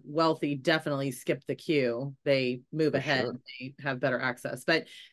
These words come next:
Speaker 1: you know, fifty-seven percent of Americans believe that the government should provide healthcare to all citizens. Forty percent do not,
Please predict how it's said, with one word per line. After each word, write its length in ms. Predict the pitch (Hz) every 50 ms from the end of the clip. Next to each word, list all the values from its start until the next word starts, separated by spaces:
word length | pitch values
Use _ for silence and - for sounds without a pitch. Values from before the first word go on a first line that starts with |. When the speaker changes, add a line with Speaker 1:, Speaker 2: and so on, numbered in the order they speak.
| _ -
Speaker 1:
you 80 | 196
know, 100 | 208 202
fifty-seven 800 | 185 - 233 233 233 262 262 247 240 - - 226 220 214 226 220
percent 500 | - 247 240 - 208 180 170 180 190 -
of 120 | 190 180
Americans 440 | 190 180 175 175 175 170 190 185 175
believe 300 | 175 170 165 165 160 151
that 120 | 151 165 -
the 100 | 170 156
government 420 | 139 170 165 170 180 175 175 160
should 180 | - - 160 139
provide 540 | - - 156 143 131 156 156 165 180 185
healthcare 400 | 175 160 170 160 156 - - 160
to 80 | 147 135
all 120 | 135 147
citizens. 640 | 139 - 143 135 139 123 135 123 127 139 139 - - _ _ _ _ _ _ _ -
Forty 300 | - 190 180 180 175 180
percent 600 | 180 180 180 160 - 175 151 147 147 143 - -
do 140 | 135 147 143
not, 280 | 131 117 98 80 -